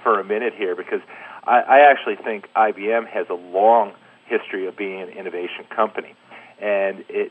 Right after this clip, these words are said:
it has completely, uh, transformed itself, uh, fundamentally at least three times in its ninety-year or so history. It's almost a century-long history. I mean, I, I B M's business model in the nineteen twenties, we sold sca-, meat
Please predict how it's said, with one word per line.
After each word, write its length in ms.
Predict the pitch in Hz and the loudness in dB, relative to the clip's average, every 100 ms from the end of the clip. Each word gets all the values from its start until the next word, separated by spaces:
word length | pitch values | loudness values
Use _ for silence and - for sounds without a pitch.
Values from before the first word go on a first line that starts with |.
| - | -6
it 140 | 98 | -8
has 220 | 107 104 101 - | -4 -6 -6 -16
completely, 680 | 104 - 156 147 107 87 _ - _ _ 92 | -16 -4 -4 -4 -8 -8 _ -20 _ _ -2
uh, 400 | 92 90 87 87 _ | 0 0 -4 -6 _
transformed 600 | - 117 92 - 110 113 107 | -8 -8 -8 -2 0 0 -4
itself, 540 | 92 - - 87 87 - _ _ | -14 -8 -4 -4 -4 -10 _ _
uh, 260 | 90 85 85 - | -10 -10 -10 -2
fundamentally 680 | 135 135 120 113 104 82 80 _ _ - | 0 0 0 0 0 -4 -10 _ _ -10
at 220 | 104 107 | -10 -8
least 160 | 120 - _ | -12 -12 _
three 160 | 110 117 | -12 -10
times 400 | - 101 92 85 92 | -2 -2 -2 -8 -14
in 80 | |
its 120 | 85 - - 101 | -14 -20 -20 -8
ninety-year 640 | 92 95 95 92 92 87 | -8 -8 -14 -10 -6 -6
or 80 | 85 - | -6 -8
so 160 | 87 | -8
history. 340 | 98 90 - 80 | -8 -10 -10 -12
It's 120 | 98 | -12
almost 240 | 90 85 _ | -10 -12 _
a 60 | 101 | -14
century-long 420 | 85 87 85 78 | -12 -12 -12 -12
history. 380 | 92 95 - 85 | -12 -12 -14 -18
I 20 | |
mean, 140 | 87 - - - - | -18 -20 -20 -10 2
I, 140 | 131 - - | 2 4 6
I 120 | 147 | 6
B 140 | 143 | 4
M's 160 | 123 104 92 | -8 -10 -12
business 300 | 117 110 120 - | -8 -8 -10 -8
model 420 | 104 101 101 101 | 0 2 2 -2
in 100 | 92 | -6
the 80 | 98 | -10
nineteen 520 | 98 107 - 120 107 - | -8 -10 -12 -16 -16 -12
twenties, 400 | 113 127 107 87 - - - 107 | -4 -4 -4 -12 -20 -20 -18 -14
we 100 | 107 - | -10 -2
sold 200 | 107 107 - | -2 -2 -12
sca-, 340 | - 113 117 - | -14 -6 -6 -6
meat 160 | 123 | -12